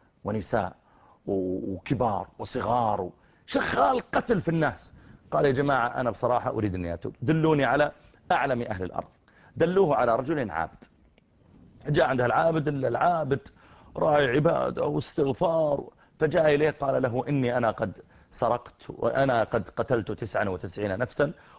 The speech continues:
أريد أني أتوب". العابد هذا أول مرة يرى إنسانا قتل ليس نفسا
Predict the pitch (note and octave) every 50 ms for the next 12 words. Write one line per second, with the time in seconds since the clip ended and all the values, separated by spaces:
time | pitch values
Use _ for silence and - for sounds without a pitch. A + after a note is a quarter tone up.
0 | - - D#3 F3 F#3+ C#3+ D3 C3 A2 G2+ F#2+ F2 - F2 D#2+ - _ _ _ _
1 | _ _ _ _ _ - C3+ C#3 B2+ F#3 A3+ A#3 D#3+ D#3+ A#2+ A#2 B2+ C3+ A#2+ G2
2 | E2+ F2 F#2 G#2 G#2+ - _ _ _ _ _ _ _ _ _ - _ _ _ _
3 | _ - E3+ F#3 F#3+ E3 D#3+ E3+ E3+ D3 C#3+ D#3 D3+ C3+ C3+ C3+ C3 C3 D3 D3+
4 | D3 D3+ E3 E3 - - _ - - B2+ A2+ - - D#3+ E3 D#3+ D3+ C#3+ C3 -
5 | E3 D#3 - D#3+ D#3 E3 D#3 - C3 B2 F#3+ - - F#3+ D#3+ D#3+ - - - C3+
6 | B2 C3+ D3+